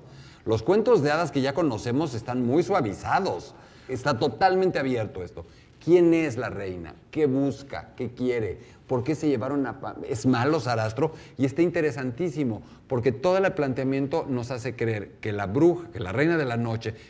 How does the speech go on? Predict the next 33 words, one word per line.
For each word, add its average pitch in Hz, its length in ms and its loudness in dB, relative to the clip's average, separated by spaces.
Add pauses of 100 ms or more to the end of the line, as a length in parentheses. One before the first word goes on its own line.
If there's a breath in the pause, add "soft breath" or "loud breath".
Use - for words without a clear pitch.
es 110 100 -6
una 131 240 -2
pobre 131 300 0
madre 117 680 -2
a 98 140 -6
la 98 160 -6
que - 80 -10
le 90 100 -6
volaron 104 420 -4
a 92 40 -10
su 104 180 -6
hija 107 220 -6
y 92 60 -6
que 92 100 -8
quiere 104 240 -4
recuperarla 104 800 -4 (920 loud breath)
por 101 140 -6
todos 131 220 0
los 113 140 0
medios, 120 280 -2
y 107 100 -6
que 101 100 -4
Sarastro 110 400 -4
es 98 60 -6
un 117 160 -2
perverso 110 880 -6 (440 loud breath)
que 110 80 -8
se 104 160 -8
llevó 101 200 -4
a 113 40 -2
la 110 140 -4
pobre 104 280 -4
niña. 98 380 -6